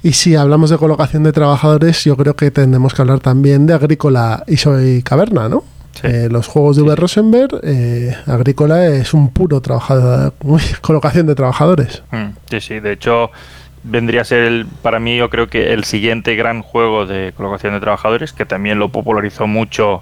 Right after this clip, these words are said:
Speaker 2: al estar durante mucho tiempo como el número uno de la Board Game Geek,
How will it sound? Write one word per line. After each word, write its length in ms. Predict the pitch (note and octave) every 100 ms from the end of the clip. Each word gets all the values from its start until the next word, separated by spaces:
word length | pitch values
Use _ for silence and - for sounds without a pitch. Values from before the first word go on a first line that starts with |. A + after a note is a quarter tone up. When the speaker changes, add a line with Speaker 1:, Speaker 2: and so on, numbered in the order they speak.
| -
Speaker 2:
al 140 | A2
estar 460 | G#2 - G#2+ G#2+ G2+
durante 580 | G#2 G2+ G2 G2+ G2+ G2
mucho 460 | G2+ G#2+ A#2 A#2+
tiempo 340 | - A#2 G#2+ G#2
como 200 | C#3 G2
el 140 | G2
número 360 | G2+ G#2+ G#2+ G#2
uno 280 | A2+ A2+ G2
de 80 |
la 300 | F#2+ F#2+ F#2 F#2
Board 200 | G2+ B2
Game 180 | G2+
Geek, 200 | G#2 D3+